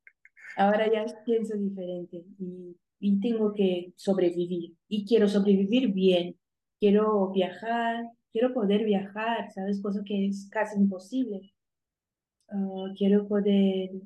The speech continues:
ah, disfrutar de cosas que me gustan, que no necesito mucho, ¿sabes? No quiero lujo, pero quiero sentirme bien viviendo.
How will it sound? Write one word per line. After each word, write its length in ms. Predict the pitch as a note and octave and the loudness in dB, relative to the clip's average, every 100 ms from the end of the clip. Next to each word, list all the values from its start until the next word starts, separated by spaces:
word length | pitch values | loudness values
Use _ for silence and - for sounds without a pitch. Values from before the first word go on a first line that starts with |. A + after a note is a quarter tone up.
| - | -18
ah, 360 | F3 F3 F3 F3+ F#3 | -18 -18 -18 -20 -14
disfrutar 880 | F#3+ - G3+ F#3+ - A3+ A#3 B3+ B3 _ _ _ _ _ _ _ | -14 -8 -4 -4 -4 -4 -2 -4 -8 _ _ _ _ _ _ _
de 140 | G3 G3 | 0 2
cosas 640 | G3+ G3+ G3 F#3+ - - - - _ _ _ _ _ _ | 2 2 2 0 -6 -18 -20 -20 _ _ _ _ _ _
que 120 | - | 0
me 160 | G3 F#3 | 2 2
gustan, 800 | G#3 D4+ - G3+ G3+ G3 - - _ _ _ _ _ _ - | 2 0 0 -2 0 0 -4 -16 _ _ _ _ _ _ -2
que 120 | A#3 | 4
no 120 | C#4+ | 6
necesito 540 | D4 B3+ A#3+ C4+ C4+ A#3 | 6 4 2 2 2 4
mucho, 520 | A#3 C#4 C#4 - G3 | 6 4 4 0 -2
¿sabes? 540 | - G3 G3+ B3 B3+ - | 0 4 4 4 2 -2
No 260 | F#3+ F#3+ G3 | -2 -2 0
quiero 260 | G#3+ A3 G#3+ | 0 2 4
lujo, 500 | G#3 G3+ - F#3+ - _ _ _ _ _ _ | 4 2 -2 -8 -12 _ _ _ _ _ _
pero 600 | G#3+ G3 G3 F#3+ F#3+ G3 - _ _ _ _ _ - | -6 -2 0 0 -4 -10 -16 _ _ _ _ _ -4
quiero 300 | A3 A#3+ B3 | 0 2 0
sentirme 540 | A3 G3 A3 A3 G#3 | -2 -2 0 -2 0
bien 420 | G3 A#3 D4 C4 | 2 4 4 4
viviendo. 640 | G3 F#3+ F#3+ F#3+ F#3 F#3 | 4 2 2 0 -4 -6